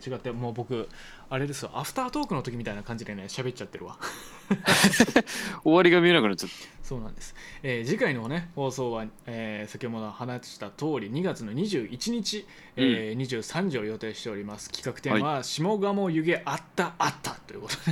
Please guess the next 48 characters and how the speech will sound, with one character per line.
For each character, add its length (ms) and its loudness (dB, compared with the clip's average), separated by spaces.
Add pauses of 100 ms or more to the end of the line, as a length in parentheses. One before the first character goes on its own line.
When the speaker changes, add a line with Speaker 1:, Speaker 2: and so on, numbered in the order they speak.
(100)
Speaker 1:
で 100 4
ね。 60 -4
Speaker 2:
う 40 2
ん。 460 6 (220)
Speaker 1:
<laughs> 240 -8
え 360 0
ー、 20 -8
こ 80 -4
ん 40 -2
な 80 0
こ 80 -2
と 80 0
あ 60 0
っ 80 -6
た 120 -2
ね、 140 -2
湯 160 -2
気、 140 0
こ 120 -6
ん 120 -4
な 340 -4 (260)
と 80 -4
こ 80 0
ろ 80 0
だ 80 0
っ 60 -6
た 120 -4
ね、 100 0
み 100 -2
た 80 -2
い 40 -2
な 60 -6
話 320 -4
と 100 -2
か 80 -6
を 80 -10
ね、 200 -2 (320)
え 200 0
ー、 40 -2
ま 100 2
あ、 60 2
僕 180 -2
と 100 -2
山 200 0
口 180 -2
く 120 -6
ん 100 -6
と 180 -8